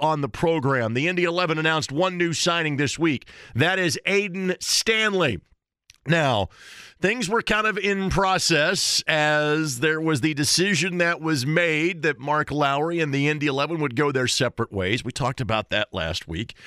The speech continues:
But there was a player signing announced this week. Sometimes paperwork on these things is already in process before these decisions get made. So for those of you saying, "Hey, wait a minute, we're signing new players, there's not exactly a head coach yet," we, we know.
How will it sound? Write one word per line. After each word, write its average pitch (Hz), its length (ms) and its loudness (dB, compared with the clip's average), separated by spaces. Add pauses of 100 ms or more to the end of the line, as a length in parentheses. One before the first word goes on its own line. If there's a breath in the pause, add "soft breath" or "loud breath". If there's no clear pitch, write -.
(300 loud breath)
But 190 120 2
there 202 100 0
was 190 140 0
a 185 40 2
player 196 320 2
signing 190 320 0
announced 185 320 0
this 208 240 0
week. 165 260 0
Sometimes 170 600 -2
paperwork 156 520 -4
on 147 140 0
these 143 220 -4
things 151 320 -6
is 110 100 -6
already 131 300 -2
in 127 80 -4
process 131 480 -4
before 131 260 -6
these 131 160 0
decisions 131 420 -2
get 131 200 -2
made. 120 260 -4 (320 loud breath)
So 180 160 2
for 147 100 -6
those 185 220 0
of 185 60 -2
you 185 140 -4
saying, 160 280 0
"Hey, 147 160 -2
wait 135 260 -2
a 123 60 0
minute, 110 300 0 (340)
we're 107 140 -10
signing 131 420 -2
new 123 140 0
players, 143 600 -2 (100)
there's 113 280 -2
not 135 160 0
exactly 127 400 -2
a 127 40 2
head 123 200 -2
coach 156 320 -2
yet," 156 160 0 (360 soft breath)
we, 107 200 0
we 117 200 0
know. 110 300 -2